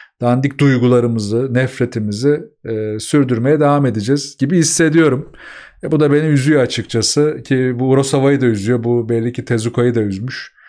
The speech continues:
Onların da üzüntüsü bu hikayeye yansımış. Umarım Pluto'yu izlediğinizde sizde bir şey, bir şeyler tetikler. Ve bazı anlam veremediğiniz duygularınızı, "Ya ben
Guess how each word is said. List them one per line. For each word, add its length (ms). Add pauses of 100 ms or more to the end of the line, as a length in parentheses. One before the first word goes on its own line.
(580)
Onların 440
da 80
üzüntüsü 800
bu 180
hikayeye 440
yansımış. 720 (460)
Umarım 560
Pluto'yu 380
izlediğinizde 520
sizde 380
bir 40
şey, 300
bir 60
şeyler 340
tetikler. 680 (1500)
Ve 120
bazı 680
anlam 420
veremediğiniz 640
duygularınızı, 640
"Ya 220
ben 260